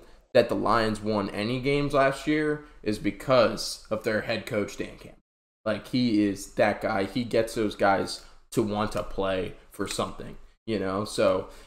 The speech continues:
year two of the Dan Campbell regime, and you're getting your guys, too. Like, like I said, his draft strategy was to draft guys that fucking love the game of football.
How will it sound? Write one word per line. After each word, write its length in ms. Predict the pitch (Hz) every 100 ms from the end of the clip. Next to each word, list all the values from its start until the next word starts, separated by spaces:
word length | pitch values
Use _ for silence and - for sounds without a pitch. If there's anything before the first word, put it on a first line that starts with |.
| -
year 140 | 120 131
two 240 | - 156
of 40 | 160
the 40 |
Dan 280 | 123 123 120
Campbell 340 | 117 123 123 117
regime, 520 | 120 113 123 123 117 160 -
and 140 | 135
you're 100 | 117
getting 300 | 120 156 135
your 240 | 113 127 117
guys, 400 | 113 107 101 -
too. 320 | - 110 92 - -
Like, 300 | 110 101 - - - _
like 140 | 104 110
I 80 | 131
said, 460 | - 123 113 - -
his 160 | - 113
draft 300 | 120 117 120
strategy 460 | - 120 120 110 127
was 180 | 107
to 140 | 107 101
draft 320 | 98 107 -
guys 320 | 101 104 101
that 260 | 95 95 -
fucking 540 | 110 110 113 110 98
love 240 | 98 110 107
the 60 |
game 200 | 107 113
of 100 | 120
football. 680 | - 113 - 117 113 110 -